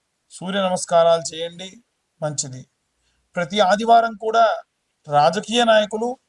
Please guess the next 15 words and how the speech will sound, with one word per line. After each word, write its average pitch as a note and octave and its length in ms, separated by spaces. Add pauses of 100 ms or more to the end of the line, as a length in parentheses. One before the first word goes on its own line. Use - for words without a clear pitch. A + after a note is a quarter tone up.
(840)
మిరప G3 340
గింజలు, G3+ 560 (840)
అలాగే F#3+ 440
పూరెక్కలు G#3 920 (1200)
దోసిట్లో A3+ 520
తీసుకొని G#3 520
మీ F#3+ 180
భార్యను F#3+ 600
కానీ G3+ 360
ఎవరినైనా F#3 500
సరే F3 380
వేయమని, F#3+ 480 (440)
దాంట్లో F#3 320
నీళ్లు G3 280
పోయమని, F#3+ 420